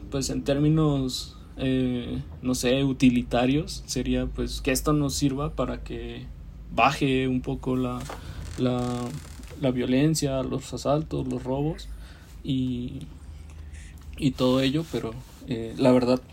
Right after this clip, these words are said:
pues, considero que, eh, digamos que por,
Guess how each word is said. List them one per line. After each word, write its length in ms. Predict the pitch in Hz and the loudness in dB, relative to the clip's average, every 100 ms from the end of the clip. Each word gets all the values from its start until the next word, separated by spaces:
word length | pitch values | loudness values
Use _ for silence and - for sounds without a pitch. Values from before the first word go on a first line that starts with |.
| - - - - | -18 -16 -14 -4
pues, 300 | 127 - - | -4 -4 0
considero 500 | 127 123 123 120 - | 2 4 2 0 -4
que, 220 | - - - - - - - - - - - - - - - | -8 -12 -14 -16 -16 -18 -16 -18 -18 -18 -18 -18 -20 -12 -2
eh, 640 | 135 127 127 123 120 117 - - 131 | 2 4 4 2 -2 -6 -14 -6 4
digamos 340 | 127 131 127 | 6 6 4
que 120 | 131 | 0
por, 340 | - 120 117 | -2 -4 -4